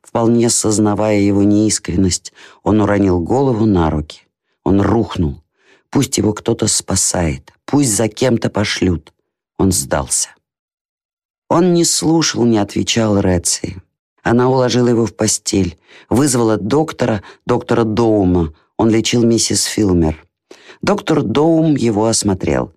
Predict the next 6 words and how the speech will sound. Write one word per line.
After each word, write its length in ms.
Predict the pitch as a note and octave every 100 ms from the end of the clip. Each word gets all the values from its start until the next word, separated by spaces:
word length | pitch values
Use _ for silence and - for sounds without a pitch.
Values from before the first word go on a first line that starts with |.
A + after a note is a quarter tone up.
| _ - -
и 60 |
не 140 | G2+ F#2+
нашёл 540 | E2+ - - C3 C3+ -
абсолютно 800 | - - - F2+ D#2 D#2+ D#2+ C3
ничего 480 | D#3 C#3+ - G2+ G#2
серьёзного. 800 | - C#3 C#3 B2+ E2+ D2 B1+